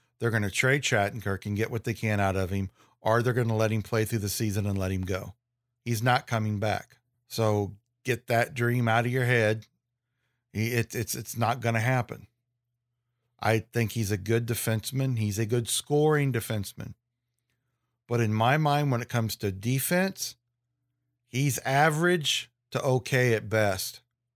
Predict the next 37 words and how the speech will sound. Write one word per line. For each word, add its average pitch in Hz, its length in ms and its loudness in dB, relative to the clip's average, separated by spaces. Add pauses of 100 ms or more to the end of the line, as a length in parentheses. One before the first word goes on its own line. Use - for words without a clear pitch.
(680)
He 139 100 0
can 113 180 0
move 143 280 0
the 147 80 -2
puck 143 320 2
quickly, 139 540 -2 (440)
but 120 180 2
he's 139 200 0
out 143 140 6
of 120 100 -2
position 110 480 0
a 101 80 -2
lot. 101 380 0
And 123 120 0
he's 156 180 -2
not 170 180 2
a 123 40 0
big 123 320 0
guy. 104 200 2
He's 101 140 -4
five 139 300 2
eleven, 117 460 0
one 113 240 0
ninety, 101 380 -2
I 95 80 -4
believe. - 480 -8 (1160)
So 127 300 0
he's 151 220 2
a 120 60 0
smaller 127 540 2
defenseman. 107 680 -4 (720)
He's 131 200 -4
not 139 300 0
the 107 80 -2
big 120 320 0
type 123 300 0
of, 101 220 -6